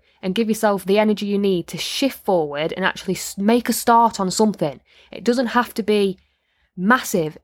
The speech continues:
just something small. And now is the perfect time because it's Virgo season. So all my fellow Virgos out there, you are going to absolutely thrive right now. So think about organisation, strategy, all things perfectionism.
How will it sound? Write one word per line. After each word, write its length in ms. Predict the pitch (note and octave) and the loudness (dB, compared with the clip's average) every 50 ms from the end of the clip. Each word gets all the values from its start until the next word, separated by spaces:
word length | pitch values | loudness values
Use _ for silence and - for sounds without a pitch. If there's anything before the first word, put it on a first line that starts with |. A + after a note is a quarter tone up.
| _ _ | _ _
just 220 | - G#3 - - | -6 -4 -4 -2
something 320 | - B3 A#3+ A3+ B3+ B3 A3+ | -2 -4 -2 -2 -2 -2 -2
small. 580 | - - A3+ A3 G3+ F3 D#3 - - - - _ _ _ | -2 0 2 2 2 2 0 -2 -6 -12 -18 _ _ _
And 200 | F#3+ G3 G3 F#3+ | 0 0 2 2
now 240 | G#3 A3+ A#3+ A#3+ B3 | 2 2 4 2 2
is 100 | A3+ - | 0 0
the 60 | A#3 - | -2 -2
perfect 420 | - A3+ A3 G#3+ - G#3 - - | 0 2 2 2 0 -2 -8 -4
time 320 | - G#3 G3+ F#3 E3+ E3+ | -2 0 2 2 0 0
because 260 | D#3 E3 - - F3+ F3+ | -2 -6 -6 -6 -8 -8
it's 120 | F#3 - | -8 -4
Virgo 360 | - G#3+ G#3 F#3 D#3+ D#3 D3 | 0 2 2 2 0 -2 -6
season. 460 | D3 - D3+ C#3 B2+ - - F#2+ - | -6 -8 -10 -10 -10 -12 -12 -12 -10
So 180 | - - F3+ F3 - | -4 -2 -2 0 2
all 180 | C4 D4+ D#4+ | 2 2 2
my 100 | D#4 D4 | 2 0
fellow 300 | - - C#4+ C4 B3+ B3 | 2 2 4 4 4 4
Virgos 460 | A3 A3+ A3 A3 G3+ F#3+ F#3+ F#3 F3 F#3+ | 2 4 4 4 4 4 2 2 4 4
out 220 | F3+ F3 E3+ - | 4 4 2 2
there, 340 | F3 E3+ E3+ E3+ G3 A3+ - _ _ _ _ - - - _ | 2 2 2 2 0 -2 -6 _ _ _ _ -20 -20 -14 _
you 200 | - G#3 A#3 B3 | 2 4 6 6
are 120 | A#3 A3 G#3+ | 6 6 4
going 240 | A3+ A3 A3 A3 | 4 2 2 2
to 140 | G#3+ A3 G#3+ | 2 2 2
absolutely 480 | - - - - G#3 G3+ G3+ - F#3 F#3+ | 0 0 -2 -4 -2 -2 0 0 -2 -4
thrive 680 | - - _ - F#3+ G3 F#3 F#3 F3 E3 E3 D#3 D#3+ | -4 -8 _ -2 2 4 4 4 4 2 0 -2 -2
right 240 | D#3 D3 D3 - A2 | -2 -2 -2 -2 -4
now. 180 | D3 C3+ C3+ | -6 -6 -6
So 180 | D3 - F#3 F3+ | -6 -4 -4 -2
think 240 | D#3+ - C4 A#3+ - | 0 0 -2 0 2
about 280 | A3 G#3 F3+ F3 - | 2 4 4 4 4
organisation, 920 | - B3+ B3 A#3+ A#3 A3+ A3 G#3 G#3 G3+ G3 F#3+ F3+ E3 - D#3+ D3+ D3+ | 2 2 2 2 2 0 2 0 0 2 2 2 0 0 -4 -8 -10 -10
strategy, 720 | D3+ - - A3 G#3 G#3 - F3+ E3+ E3+ D3+ C#3+ C3+ A#2+ - _ _ _ - - - - _ | -12 -4 -2 -2 -2 -2 -4 -6 -6 -6 -6 -6 -8 -10 -14 _ _ _ -20 -20 -20 -14 _
all 180 | - A3 A#3 A3+ | 2 2 2 4
things 220 | - A#3+ A#3 A3 | 4 2 2 0
perfectionism. 920 | - - A3+ G#3+ - A#3 - - - G3 F#3 F3+ E3 F3+ E3+ D#3+ D3+ D3+ | 0 -4 -6 -2 0 -2 -2 -2 -4 -4 -4 -2 0 0 0 -2 -2 -4